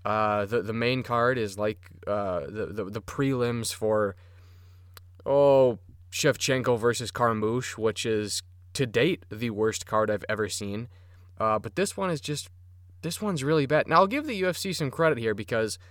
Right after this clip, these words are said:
a lot of the times when you see a fight card and you go, "Well, there's not a lot of star power on it." Well, first of all, asking for star power is, you know, that's, that's a big, a big ask. But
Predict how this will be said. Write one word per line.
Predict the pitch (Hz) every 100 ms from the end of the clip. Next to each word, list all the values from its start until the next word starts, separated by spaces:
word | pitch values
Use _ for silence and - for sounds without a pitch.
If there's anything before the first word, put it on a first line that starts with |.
| - - - - -
a | 131
lot | 143 196
of | 233
the | 202
times | 151 143 139 139 - - - - - - - - - - - - -
when | 117 139 143 143
you | 131
see | - 151
a |
fight | - 139 131
card | - 127 123
and |
you | 117
go, | 120 120
"Well, | 147 160
there's | 143
not | 143
a | 127
lot | 110
of |
star | - 123 113
power | 107 98 98
on | 95
it." | 104
Well, | 165 170
first | 160 160 135
of | 113
all, | 113 104 - - - - - -
asking | 139 143 123
for | 123
star | - 120
power | 117 117 113 110
is, | 104 98 - - - - -
you | 110
know, | 104
that's, | 101 113 -
that's | 127 123
a | 110
big, | 120 117 104 -
a | 117
big | 117 120 107 101 -
ask. | 110 101 - -
But | 120